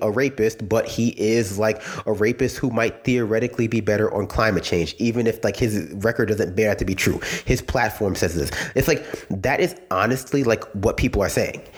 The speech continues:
It's like, if, or rather, if that's what people are saying, that's the logic there. At least they're being honest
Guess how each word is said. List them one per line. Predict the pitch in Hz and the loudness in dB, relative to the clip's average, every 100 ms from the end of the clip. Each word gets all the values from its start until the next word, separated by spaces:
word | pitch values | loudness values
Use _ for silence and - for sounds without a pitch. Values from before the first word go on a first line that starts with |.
| - | -2
It's | 120 | 0
like, | 127 135 | 2 0
if, | 131 | 0
or | |
rather, | 127 120 113 - | 2 2 2 0
if | 127 | -2
that's | 151 151 | 0 0
what | 160 | 0
people | 143 | 0
are | 107 | 0
saying, | - 120 147 - - - | 2 0 0 -4 -12 -2
that's | 120 135 | 0 0
the | - | 0
logic | 110 101 92 - | 2 2 0 -4
there. | - - - - - | -2 -2 -4 -4 0
At | |
least | 117 175 180 | 2 2 2
they're | 156 | 0
being | 139 139 120 104 - | 2 2 0 -2 -4
honest | 85 101 110 104 | 2 4 4 0